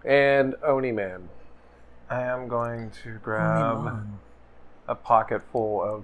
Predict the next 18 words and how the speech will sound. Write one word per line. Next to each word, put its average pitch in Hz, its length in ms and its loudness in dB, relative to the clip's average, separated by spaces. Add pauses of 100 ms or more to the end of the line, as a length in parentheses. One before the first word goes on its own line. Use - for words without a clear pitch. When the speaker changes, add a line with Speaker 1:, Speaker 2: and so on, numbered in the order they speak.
Speaker 2:
coins 107 460 -8
that 110 100 2
I 104 140 2
have, 104 420 -4
mixture 107 420 -10
of 107 80 -8
everything, 110 640 -4 (580)
and 110 80 -12
just 110 200 -6
put 117 100 0
it 113 60 2
in 110 140 -2
the 107 80 -2
bowl 110 540 2
and 107 200 -6
look 113 160 -4
at 113 180 2
him. 117 220 -2